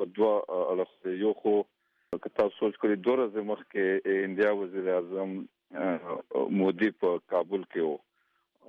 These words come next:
او چې کوم یو ډېر غټ ډیولپمنټ و، د اول ټریپ و کابل ته. او هلته د افغان پارلیمنت افتتاح وکړه او یو طرف ته افغانستان ته وښودل چې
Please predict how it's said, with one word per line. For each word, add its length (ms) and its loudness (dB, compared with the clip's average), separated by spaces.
او 720 2
چې 140 -10
کوم 180 2
یو 160 4
ډېر 180 4
غټ 180 2
ډیولپمنټ 640 -2
و، 100 2
د 100 -2
اول 300 0
ټریپ 500 -10
و 20 4
کابل 300 0
ته. 100 2
او 420 2
هلته 400 -4
د 60 -4
افغان 500 -2
پارلیمنت 560 -2
افتتاح 460 0
وکړه 340 -2
او 160 2
یو 120 2
طرف 340 0
ته 160 2
افغانستان 600 -2
ته 100 2
وښودل 500 0
چې 80 -18